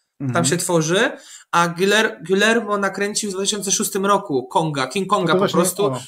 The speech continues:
Speaker 2: to ja o tym
Speaker 1: który był
Speaker 2: myślałem.
Speaker 1: remake'iem
Speaker 2: Mhm.
Speaker 1: tego klasycznego, tam Naomi Watts gra tę blondynkę,
Speaker 2: Mhm,
Speaker 1: nie?
Speaker 2: mhm,
Speaker 1: Którą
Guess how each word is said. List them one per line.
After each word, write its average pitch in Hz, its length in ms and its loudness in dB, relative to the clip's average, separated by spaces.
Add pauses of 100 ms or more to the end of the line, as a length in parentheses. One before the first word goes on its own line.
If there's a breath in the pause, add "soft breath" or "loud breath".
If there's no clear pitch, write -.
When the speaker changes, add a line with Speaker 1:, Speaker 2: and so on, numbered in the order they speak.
(200)
Speaker 2:
to - 140 -12
ja 143 100 -8
o - 60 -12
tym 170 100 -2
Speaker 1:
który 196 180 2
był 202 100 0
Speaker 2:
myślałem. 208 300 0
Speaker 1:
remake'iem 226 320 0
Speaker 2:
Mhm. 143 260 -6
Speaker 1:
tego 190 220 0 (100)
klasycznego, 190 600 -2
tam 165 180 -2
Naomi 170 340 2
Watts 160 300 2
gra 143 240 0
tę 143 100 -6
blondynkę, 143 420 -2
Speaker 2:
Mhm, 147 240 -2
Speaker 1:
nie? 131 140 -4
Speaker 2:
mhm, 165 380 -4 (100)
Speaker 1:
Którą 160 120 -8